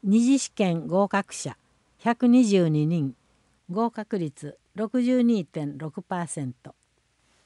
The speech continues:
私立中学校三年生、英検三級取得率が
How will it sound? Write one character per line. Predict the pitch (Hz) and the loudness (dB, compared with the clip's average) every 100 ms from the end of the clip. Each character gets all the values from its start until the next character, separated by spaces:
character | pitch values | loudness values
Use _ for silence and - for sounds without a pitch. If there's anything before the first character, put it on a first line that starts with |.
| _ _ _ _ _ _ _ _ _ _ _ - | _ _ _ _ _ _ _ _ _ _ _ -8
私 | - | 0
立 | 233 277 277 254 | 2 2 0 -4
中 | 262 262 254 | 0 0 0
学 | 247 240 - | -2 -4 -6
校 | 165 160 | -6 -4
三 | 165 226 226 214 | -6 -4 0 0
年 | 220 175 | 0 -2
生、 | - 147 143 139 _ _ _ _ _ | -6 -8 -10 -12 _ _ _ _ _
英 | 196 247 | 0 0
検 | 240 254 247 247 | 2 2 4 2
三 | - 220 240 254 | -2 0 2 2
級 | 254 254 | 2 0
取 | 247 | 0
得 | 254 240 247 | -4 0 0
率 | 196 - 143 | 0 -4 -6
が | 151 | -4